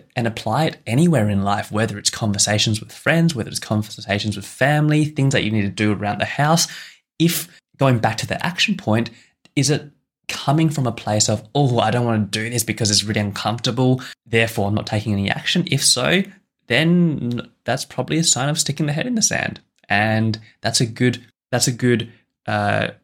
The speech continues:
fork in the road, that, that sort of decision point to ask, "Okay, how crucial is it for me to take this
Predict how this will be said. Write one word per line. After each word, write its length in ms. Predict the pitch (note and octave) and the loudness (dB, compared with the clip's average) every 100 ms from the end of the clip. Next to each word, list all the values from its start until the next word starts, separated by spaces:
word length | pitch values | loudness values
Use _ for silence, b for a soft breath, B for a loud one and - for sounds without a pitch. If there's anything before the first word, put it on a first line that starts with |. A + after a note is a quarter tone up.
| _ | _
fork 420 | - - C3+ C#3+ | -6 0 0 2
in 80 | C3+ | 0
the 80 | G#2 | 2
road, 540 | G#2 A#2+ B2 G#2 - B - | 2 2 4 2 -2 B -6
that, 200 | G#2+ - | -6 -2
that 120 | E2+ | -2
sort 160 | A#2+ | 0
of 200 | G#2+ G2+ - _ | -2 -2 -10 _
decision 460 | G#2+ - C3+ E3+ D3+ | -2 2 2 2 0
point 220 | A2 G2+ | -4 -2
to 60 | |
ask, 300 | G2 G2 - - | -2 -2 -4 0
"Okay, 480 | A2+ G#2+ - - _ _ _ _ _ _ _ _ _ _ _ _ | -2 -2 -10 -12 _ _ _ _ _ _ _ _ _ _ _ _
how 220 | - B2 C3 | 0 0 0
crucial 680 | - - A#2+ B2 - A2+ | -4 -2 2 2 2 2
is 180 | G#2+ G2 | 2 0
it 180 | G#2 - | -2 -4
for 140 | - | -6
me 240 | F#2+ G#2 E3 | -8 -2 -2
to 80 | D3 | -2
take 360 | - E3+ F3 | -4 -8 -4
this 360 | D#3 C#3+ - | 0 0 0